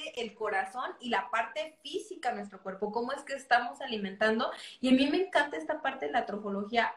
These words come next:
porque te enseña desde, y, y justamente lo puede ver mucho contigo, desde el qué es lo que le estás dando a tu mente, ¿sabes? El qué es lo que le estás metiendo, porque eso también es nutrición.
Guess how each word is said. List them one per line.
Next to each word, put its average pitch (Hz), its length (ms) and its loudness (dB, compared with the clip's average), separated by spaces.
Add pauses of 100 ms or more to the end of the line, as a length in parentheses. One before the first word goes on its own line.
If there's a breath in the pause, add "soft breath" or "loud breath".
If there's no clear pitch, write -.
porque 233 540 0
te 240 60 0
enseña 254 420 2
desde, 226 420 2
y, 233 220 0
y 254 60 0
justamente 277 520 2
lo 233 140 -2
puede 240 180 -2
ver 240 140 -2
mucho 233 300 -10
contigo, 208 500 -2 (260 loud breath)
desde 233 460 8
el 220 140 -2
qué 247 100 -6
es 240 60 -6
lo 254 120 -14
que 285 100 -10
le 220 100 -4
estás 208 260 -2
dando 214 260 -2
a 233 120 -2
tu 202 100 -4
mente, 185 400 -4
¿sabes? 208 320 2
El 202 160 0
qué 202 80 -6
es 196 60 2
lo 233 180 6
que 233 80 -6
le 202 120 -8
estás 190 400 4
metiendo, 214 580 -4
porque 214 340 0
eso 277 220 -4
también 214 560 -2
es 277 160 -14
nutrición. 254 720 -2